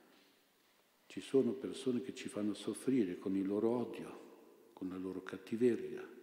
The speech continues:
le loro preco-, prepotenze, ignoranze, anche le loro supponenze,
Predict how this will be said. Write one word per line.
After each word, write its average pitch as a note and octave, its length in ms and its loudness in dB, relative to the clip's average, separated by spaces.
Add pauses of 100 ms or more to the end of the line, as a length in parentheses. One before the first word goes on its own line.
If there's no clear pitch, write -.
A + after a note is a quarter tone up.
(840)
le F2+ 120 -10
loro F2+ 240 -6
preco-, - 680 -10
prepotenze, F#2+ 960 0 (840)
ignoranze, F2 840 -6 (300)
anche - 260 -12
le D#2+ 80 -12
loro E2+ 160 -10
supponenze, F#2 960 -2